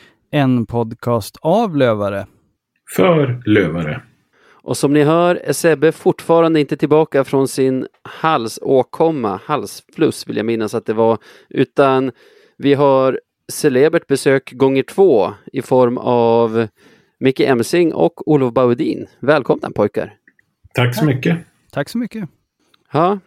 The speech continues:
Speaker 3: eh, vi dundrar väl igång direkt nu när vi har Västeråsmatchen i färskt minne.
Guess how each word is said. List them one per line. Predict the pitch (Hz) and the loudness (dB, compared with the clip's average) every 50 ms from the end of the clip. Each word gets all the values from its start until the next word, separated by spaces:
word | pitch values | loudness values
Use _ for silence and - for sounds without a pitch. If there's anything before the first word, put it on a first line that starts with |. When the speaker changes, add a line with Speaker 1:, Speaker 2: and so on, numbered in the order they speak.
| - _ _ | -18 _ _
Speaker 3:
eh, | - 147 151 151 151 151 151 156 156 - - | -4 -2 0 2 2 2 2 0 0 -2 -2
vi | - 160 175 | 0 0 2
dundrar | 156 185 190 190 185 | 4 4 4 4 4
väl | 180 190 180 | 2 2 4
igång | 185 202 202 | 4 4 4
direkt | 175 175 175 165 127 - _ - | 4 2 2 2 0 -2 _ 0
nu | 147 143 | 0 2
när | 135 139 135 | 2 2 2
vi | 131 135 135 | 2 2 2
har | 120 135 135 127 127 127 127 123 | 2 2 2 2 4 2 2 2
Västeråsmatchen | 123 131 - - 147 135 123 113 - 139 135 131 - - - 113 - - | 0 -2 0 0 2 2 2 2 0 -2 -4 -4 -4 -6 -8 -8 -8 -8
i | - - | -10 -12
färskt | - _ _ 120 113 117 - - - - - | -14 _ _ -4 -4 -4 -6 -10 -18 -12 -6
minne. | 123 127 123 120 117 117 123 120 117 104 | -4 -2 -2 -2 -2 -2 0 0 0 -2